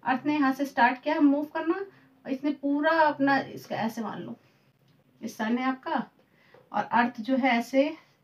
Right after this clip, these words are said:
ये अर्थ है, ये move कर, यहाँ से start किया अर्थ ने, करते करते यहाँ तक ये पहुँचेगी। इसका एक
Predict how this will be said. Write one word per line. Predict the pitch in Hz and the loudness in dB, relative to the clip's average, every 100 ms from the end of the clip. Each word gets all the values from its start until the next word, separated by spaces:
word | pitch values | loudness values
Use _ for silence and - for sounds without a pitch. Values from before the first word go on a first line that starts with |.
| _ _ _ 233 | _ _ _ -6
ये | 226 | -2
अर्थ | - 214 - | -2 -4 -6
है, | 370 - - _ _ - | -6 -6 -10 _ _ -8
ये | |
move | 247 247 262 | -4 -2 -2
कर, | 233 220 | -2 0
यहाँ | 240 277 | 2 2
से | 285 277 | 0 -4
start | - 214 233 | 0 0 0
किया | 202 | -4
अर्थ | 180 180 | -6 -6
ने, | 180 175 _ _ _ _ | -12 -12 _ _ _ _
करते | 269 269 294 | -2 -2 0
करते | 285 302 | -2 0
यहाँ | 285 262 262 302 | -2 0 -2 -4
तक | 330 311 | -6 -8
ये | |
पहुँचेगी। | - 233 226 240 285 | -4 -4 -2 -4 -4
इसका | 294 339 | -4 -4
एक | - | -6